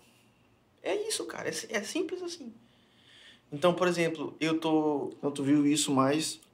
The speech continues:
Speaker 2: na música?
Speaker 1: Eu vi isso mais na música e na área de comunicação, porque hoje em dia, qual é o, qual é o mercado que mais dá dinhe-, um dos mercados que mais dá dinheiro hoje?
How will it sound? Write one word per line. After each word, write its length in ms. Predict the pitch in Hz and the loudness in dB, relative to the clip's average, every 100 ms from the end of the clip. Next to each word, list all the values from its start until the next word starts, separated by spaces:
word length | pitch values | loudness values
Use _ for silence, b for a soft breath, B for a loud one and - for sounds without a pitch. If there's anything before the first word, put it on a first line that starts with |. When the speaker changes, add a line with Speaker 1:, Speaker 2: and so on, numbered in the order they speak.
| _ _ _ - | _ _ _ -10
Speaker 2:
na 140 | 139 | -6
música? 420 | 143 127 123 - b b b | -4 -4 -4 -8 b b b
Speaker 1:
Eu 80 | - | -4
vi 80 | 160 | 0
isso 120 | 170 | 4
mais 160 | 175 180 | 4 4
na 80 | 196 | 2
música 480 | 180 202 220 - 185 | 2 -2 -4 -4 -4
e 40 | |
na 80 | 190 | 0
área 140 | 196 | 0
de 80 | 196 | 0
comunicação, 540 | 202 196 196 196 196 190 | -2 -4 -2 -2 -2 -4
porque 400 | 147 160 160 - - | -4 -2 -4 -6 -6
hoje 280 | - 190 180 | 4 4 4
em 40 | |
dia, 180 | 175 180 | 2 2
qual 180 | 175 208 | 4 4
é 40 | |
o, 60 | 185 | 2
qual 240 | - 214 220 | 0 0 0
é 20 | |
o 40 | |
mercado 400 | 202 - 175 151 | -2 -2 -2 -2
que 100 | 156 | -6
mais 200 | 151 160 160 | -6 -4 -4
dá 100 | 151 | -4
dinhe-, 240 | 151 143 | -6 -6
um 60 | 156 | -6
dos 140 | 156 | -6
mercados 360 | 151 - 151 147 | -10 -6 -4 -4
que 100 | 151 | -4
mais 180 | 160 | -4
dá 120 | 160 160 | -2 -4
dinheiro 480 | 156 156 151 147 131 | -4 -8 -6 -6 -8
hoje? 260 | 117 - | -12 -14